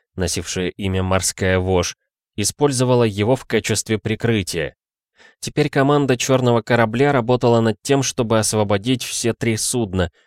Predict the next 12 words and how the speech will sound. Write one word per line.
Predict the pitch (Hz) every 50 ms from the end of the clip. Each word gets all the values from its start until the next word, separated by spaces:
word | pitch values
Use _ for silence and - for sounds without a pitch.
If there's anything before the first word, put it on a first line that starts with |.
| _ _ _ _ _ -
Такая | - 110 - 139 139 139 135
же | 113 127 131
работа | 127 123 120 139 143 143 131
шла | 113 - - 120 131 127
на | 123 120 110
Оскаленном | 107 - - - 123 113 117 113 113 113 110 113 110
Зубе, | 101 107 131 139 127 120 107 - _ _ _ _ _ _
но | - 104
там | 101 117 113 117
ситуация | 110 - 110 - 113 113 117 - - 120 117 113 -
оказалась | - 113 - 113 101 95 110 113 110 110 110 -
хуже. | - - - 131 135 120 104 101 87